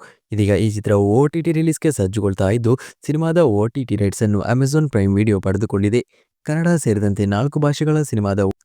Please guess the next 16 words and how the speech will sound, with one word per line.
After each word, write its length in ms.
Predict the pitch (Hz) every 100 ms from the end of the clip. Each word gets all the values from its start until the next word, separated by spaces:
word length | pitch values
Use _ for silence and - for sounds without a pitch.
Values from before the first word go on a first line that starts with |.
| -
ಓ 120 | 147
ಟಿ 160 | 156
ಟಿ 120 | 147 107
ರೈಟ್ಸ್ 260 | 98 -
ಅನ್ನು 200 | 110 104 110 - -
Amazon 320 | 127 143 160 151
Prime 240 | 104 98
ವಿಡಿಯೋ 240 | 98 98
ಪಡೆದುಕೊಂಡಿದ್ದು, 720 | 98 98 98 98 101 117 113 127 - _
ಉಳಿದಂತೆ 360 | 143 160 170 165
ಸಿನಿಮಾದ 380 | 156 160 165 165
ಹಿಂದಿ 380 | 139 107 117 147
ರೈಟ್ಸ್ 260 | 143 -
ಅನ್ನು 160 | 156 147
Netflix 440 | 110 98 110 101
ಪಡೆದುಕೊಂಡಿದೆ. 600 | - 98 104 104 95 104